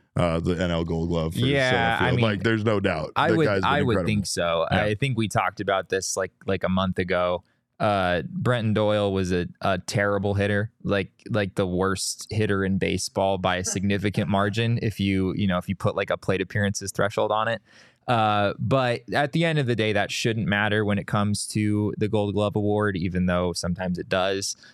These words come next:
Speaker 2: But in terms of the defensive metrics, he's head and shoulders above the competition, including Alec Thomas. So I think you're probably looking at Brenton Doyle of the Rockies getting a, a much-deserved Gold Glove in center field. Christian Walker should win at first base.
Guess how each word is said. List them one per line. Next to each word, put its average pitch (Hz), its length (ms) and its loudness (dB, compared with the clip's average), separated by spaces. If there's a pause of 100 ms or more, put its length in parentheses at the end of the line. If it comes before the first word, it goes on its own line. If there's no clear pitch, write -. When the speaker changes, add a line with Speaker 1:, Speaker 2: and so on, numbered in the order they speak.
(140)
Speaker 2:
But 98 420 -2
in 120 180 0
terms 151 280 0
of 107 100 -2
the 104 80 2
defensive 92 500 -2
metrics, 85 420 -2
he's 98 160 -2
head 95 200 0
and 90 120 -2
shoulders 87 460 -2
above 85 540 -4
the 92 60 -8
competition, 95 640 -2
including 90 380 -2
Alec 85 260 -2
Thomas. 87 400 -2
So 87 340 -2 (280)
I 104 100 -2
think 104 180 0
you're 95 80 2
probably 95 340 0
looking 95 280 -2
at 87 100 -2
Brenton 90 260 -2
Doyle 95 340 0
of 87 100 -6
the 87 80 -2
Rockies 90 600 -2
getting 90 280 -2
a, 85 120 -2
a 82 80 -2
much-deserved 90 760 -4
Gold 90 220 -2
Glove 90 240 -2
in 90 60 -8
center 87 280 -4
field. 95 420 -2 (380)
Christian 160 320 0
Walker 127 340 0
should 120 160 -4
win 107 180 0
at - 120 -6
first 98 300 -4
base. 113 500 -2